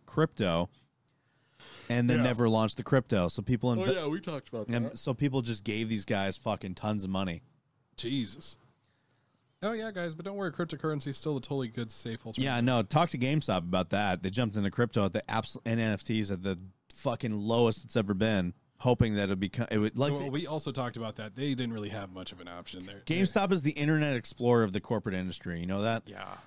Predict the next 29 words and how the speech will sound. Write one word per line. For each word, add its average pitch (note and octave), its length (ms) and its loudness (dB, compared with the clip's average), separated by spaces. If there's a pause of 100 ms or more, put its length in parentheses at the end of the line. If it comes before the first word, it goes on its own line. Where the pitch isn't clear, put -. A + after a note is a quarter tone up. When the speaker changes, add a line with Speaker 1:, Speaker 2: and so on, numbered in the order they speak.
Speaker 1:
Like, G#2 240 2
they, A2+ 140 0
they're A#2 120 4
just A#2+ 220 0
so C#3 180 6
fucking C3 460 2
behind A#2 400 2
the A#2 40 4
wheel, A2+ 340 4 (100)
behind B2 320 2
the A2+ 40 0
curve B2 280 4
Speaker 2:
But A2+ 60 2
Speaker 1:
on A2 60 4
Speaker 2:
they're - 80 -4
s-, - 120 -10
Speaker 1:
everything. C3+ 680 4
Speaker 2:
but F2 60 -2
they're E2 120 -6
still A#2 340 -8
there. A2+ 400 -6
Speaker 1:
They're C3+ 60 6
s-, C3+ 160 2
and E3 200 4
they're D#3 120 6
still, F3+ 380 4
Speaker 2:
<laughs> - 40 -2
Speaker 1:
no, B2+ 380 2 (680)
um, G#2+ 380 2